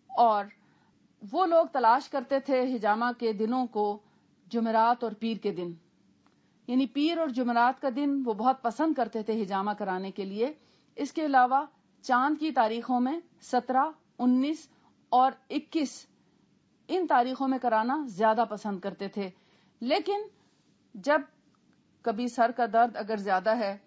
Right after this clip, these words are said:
یا کہیں بھی جسم میں درد زیادہ ہے یا کوئی تکلیف بہت زیادہ ہے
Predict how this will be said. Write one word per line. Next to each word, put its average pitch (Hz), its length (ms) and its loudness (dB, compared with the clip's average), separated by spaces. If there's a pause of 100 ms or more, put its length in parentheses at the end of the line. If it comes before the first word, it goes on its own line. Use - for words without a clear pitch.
(240)
یا 202 420 0 (460)
کہیں 269 240 0
بھی 302 100 -2
جسم 254 300 -2
میں 247 120 2
درد 208 280 -2
زیادہ 185 280 0
ہے 208 340 -2 (140)
یا 220 120 -4
کوئی 254 160 -6
تکلیف 247 360 -2
بہت 240 300 0
زیادہ 214 360 -2
ہے 208 160 -6